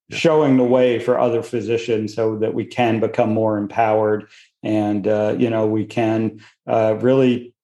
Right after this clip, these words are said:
Speaker 2: take back control of the healthcare system, which is what I think ultimately physicians need to do, uh, to
Speaker 1: Yes.
Speaker 2: benefit our patients.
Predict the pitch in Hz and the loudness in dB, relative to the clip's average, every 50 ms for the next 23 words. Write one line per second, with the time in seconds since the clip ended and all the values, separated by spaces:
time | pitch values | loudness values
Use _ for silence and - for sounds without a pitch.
0 | _ - - - 147 160 147 - - 131 127 127 127 - 131 127 127 - - 131 | _ -4 0 0 0 0 0 0 2 2 2 2 0 0 0 0 0 0 0 2
1 | 131 131 127 123 117 127 127 - 135 123 117 110 117 117 113 120 117 117 117 - | 2 4 2 2 0 -2 -2 0 0 0 0 0 -2 -2 -2 -2 -2 -4 -4 -4
2 | 120 113 104 - - - 123 120 - - 110 104 107 104 101 - 110 104 92 107 | -4 -4 -4 -4 -2 -4 -4 -2 -2 -2 -2 0 0 -2 -2 -2 -4 -4 0 0
3 | 110 107 110 107 104 - 113 104 - 107 110 104 - 113 113 107 - 117 110 107 | 0 2 2 2 0 0 -2 -2 0 0 0 0 -2 -4 -4 -2 -2 -2 -2 -2
4 | - - - 101 95 110 107 - - 113 107 98 - 110 107 107 104 - 110 101 | -2 -4 -4 -2 -2 -2 -2 -2 -2 -4 -4 -2 -2 -2 -2 -2 -2 -4 -4 0
5 | 104 113 110 107 107 104 104 - - - _ _ - 107 101 101 101 101 98 - | 2 2 4 2 2 0 -2 -8 -18 -20 _ _ -4 -2 0 0 0 0 -2 -2
6 | - - 120 110 98 120 123 127 123 113 - - 123 113 - - - - - 117 | -2 -2 0 2 2 2 4 4 2 0 0 0 0 0 0 -6 -8 -6 -4 -2
7 | 107 104 104 98 - - 110 107 107 104 - - - 107 101 - - _ | 0 0 -2 -2 0 2 2 2 0 -2 -4 -6 -6 -6 -8 -12 -18 _